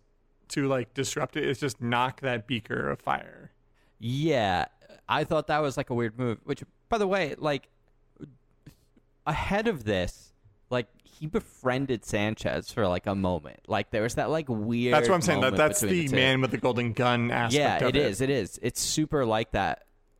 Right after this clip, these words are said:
Speaker 2: It feels like they didn't know how to end it almost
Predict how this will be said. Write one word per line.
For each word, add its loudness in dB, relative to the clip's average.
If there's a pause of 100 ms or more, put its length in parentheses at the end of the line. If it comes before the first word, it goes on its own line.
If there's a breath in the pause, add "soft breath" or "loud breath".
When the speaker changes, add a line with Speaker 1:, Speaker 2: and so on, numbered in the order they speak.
(100)
Speaker 2:
It 2 (380)
feels 0 (480)
like 0
they 0
didn't -2
know 2
how 0
to 0 (120)
end 0
it 0
almost -2